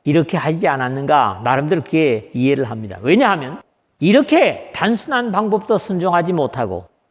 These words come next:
믿음에 이르는 사람이 많지 못한 데서 볼 수 있습니다. 또 그러한 이유에서 불신이 하나님께서 가장 심각하게 보시는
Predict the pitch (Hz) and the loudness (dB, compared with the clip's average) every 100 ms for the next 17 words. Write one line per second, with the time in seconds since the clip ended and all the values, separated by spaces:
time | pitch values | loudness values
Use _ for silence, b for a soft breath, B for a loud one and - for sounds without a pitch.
0 | _ _ 135 180 214 208 202 180 175 185 | _ _ 0 2 4 4 4 2 2 2
1 | 180 - 170 165 175 196 135 - _ _ | -2 -2 -2 0 2 0 -2 -10 _ _
2 | - 127 135 185 - 226 196 104 123 143 | -8 -2 0 -2 -2 0 0 -2 -6 -4
3 | 160 156 143 196 165 - 123 - 143 - | -4 -4 -2 -2 -2 -4 -6 -6 -8 -8
4 | 113 98 - _ _ _ _ _ - 247 | -14 -16 -20 _ _ _ _ _ 0 4
5 | 165 139 - _ - 214 269 330 349 220 | 4 2 -4 _ 0 4 6 6 4 0
6 | 226 247 247 - 196 110 - 214 240 - | 2 2 2 2 -2 -2 -8 -6 -6 -6
7 | 262 269 202 233 240 226 202 247 233 B | -4 -4 0 0 0 0 2 2 2 B
8 | B 147 208 302 240 - 285 302 285 277 | B -2 0 0 -2 -8 -2 -2 0 -2
9 | 254 233 220 220 226 202 | 0 0 -2 -2 -4 -4